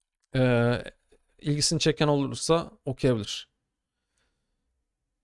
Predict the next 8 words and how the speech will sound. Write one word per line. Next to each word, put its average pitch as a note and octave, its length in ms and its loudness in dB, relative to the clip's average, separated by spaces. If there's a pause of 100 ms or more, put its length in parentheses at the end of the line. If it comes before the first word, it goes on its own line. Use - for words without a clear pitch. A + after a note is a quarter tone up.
(440)
Sefa D#3 500 0
kimya D3 340 2
rastgele D3+ 420 4
demin C#3+ 220 4
yazdım C#3 380 2
denk C#3+ 260 0
geldi. A2 340 2
Ben E3+ 240 2